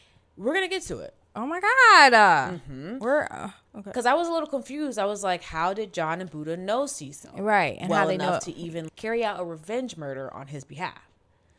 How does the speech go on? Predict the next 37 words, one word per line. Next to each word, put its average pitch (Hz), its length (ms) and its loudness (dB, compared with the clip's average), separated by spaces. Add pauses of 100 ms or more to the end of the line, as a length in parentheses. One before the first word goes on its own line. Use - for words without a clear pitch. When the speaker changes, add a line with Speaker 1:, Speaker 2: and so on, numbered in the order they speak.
(360)
Speaker 1:
And 165 140 -8
that's 214 280 -4
when 381 100 -8
I 320 60 -2
learned 175 280 -4
that 156 160 -10
John 240 400 -2
was 320 160 -8
a 330 60 -4
member 180 420 -8
of 165 180 -10
the 160 100 -10
United 147 500 -10
Front - 560 -18
gang. 202 580 -6 (600)
Speaker 2:
The 202 100 -4
projects, 226 640 0
the 190 100 -2
old 190 240 -2
boy 208 300 0
Cecil 190 680 -8 (320)
was 185 140 -8
hanging 226 360 -4
at. - 220 -12
Speaker 1:
Correct. 160 760 -10 (400)
Which 190 220 -6
is 180 320 -10
where 160 320 -4
Cecil 165 360 -6
was 139 320 -10
headed 220 480 -8
on 147 120 -12
the 139 80 -14
night 135 260 -16
of - 120 -20
his 135 180 -16
murder. 117 300 -20